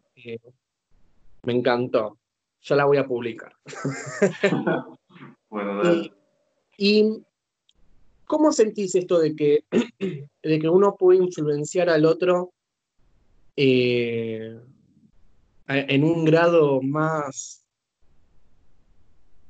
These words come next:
Speaker 1: metafísico, ¿no?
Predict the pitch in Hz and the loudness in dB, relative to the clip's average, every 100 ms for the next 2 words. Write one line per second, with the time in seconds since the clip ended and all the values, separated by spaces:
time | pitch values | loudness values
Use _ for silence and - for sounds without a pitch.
0 | - _ _ - - _ _ _ _ _ | -20 _ _ -14 -14 _ _ _ _ _
1 | - 135 135 135 - - 190 190 135 127 | -2 0 2 0 -4 -2 -4 -4 -8 -2
2 | 127 131 165 214 262 | -2 0 0 0 -2